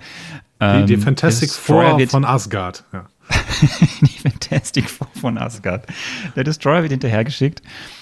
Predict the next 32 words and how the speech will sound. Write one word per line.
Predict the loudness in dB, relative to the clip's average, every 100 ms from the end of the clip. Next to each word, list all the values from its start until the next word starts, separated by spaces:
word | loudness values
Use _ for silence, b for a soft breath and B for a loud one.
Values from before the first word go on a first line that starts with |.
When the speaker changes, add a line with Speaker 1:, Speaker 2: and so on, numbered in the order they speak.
| B B _
Speaker 2:
Ähm, | 0 2 4 2 2 0
eventuell | 0 0 0
ist | 0
Ani | 0 4 4
drin, | 4 2
wer | 2
weiß | 2 2
es | 0
halt | -2
nicht, | 0 2
ne? | 0 0
Aber | -2 0 0
Speaker 1:
Ja. | 0
Speaker 2:
gut. | -2 -4 B B -16 -10 0
Ähm, | 4 4 2 2 -2
es | -4 0
gibt, | 0 0
äh, | 0
lustige | 2 2 0
Szenen, | 2 4 4 4 2
äh, | -2 -2 0 0
auf | 0 2
der | 2
Erde, | 2 2 0
bevor | -2 2 2
es | 2
dann | 2 2 2
zum, | 2 4 4 4
wie | 2
du | 2
beschrieben | -2 -2 0 2
hast, | 2 2 -4